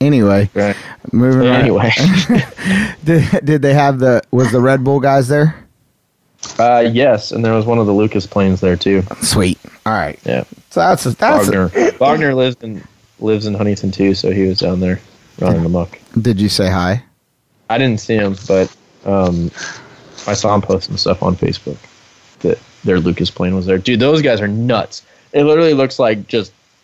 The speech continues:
Speaker 2: devastation is happening in the air, and it's just gonna go bad, and then they're like, "Meow," and go back up. It's pretty cool.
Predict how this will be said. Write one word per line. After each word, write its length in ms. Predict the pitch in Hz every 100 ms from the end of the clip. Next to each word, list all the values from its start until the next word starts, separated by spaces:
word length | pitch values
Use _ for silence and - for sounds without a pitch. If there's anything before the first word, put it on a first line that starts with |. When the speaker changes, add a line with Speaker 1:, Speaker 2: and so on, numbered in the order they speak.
| 113
Speaker 2:
devastation 680 | 135 117 113 - 113 - 123
is 260 | 110 98 -
happening 440 | 107 110 117 117
in 80 | 110
the 100 | -
air, 260 | 101 113
and 80 | 120
it's 160 | 107 -
just 180 | 104 -
gonna 140 | 110
go 140 | 101 95
bad, 260 | 95 101
and 120 | 113
then 80 | 104
they're 80 | 104
like, 140 | 92
"Meow," 1080 | 156 165 151 151 151 143 143 143 143 147 135 - - - -
and 140 | 131
go 120 | 127 117
back 240 | 107 104
up. 180 | 120 120 _ _
It's 80 | -
pretty 180 | -
cool. 180 | - -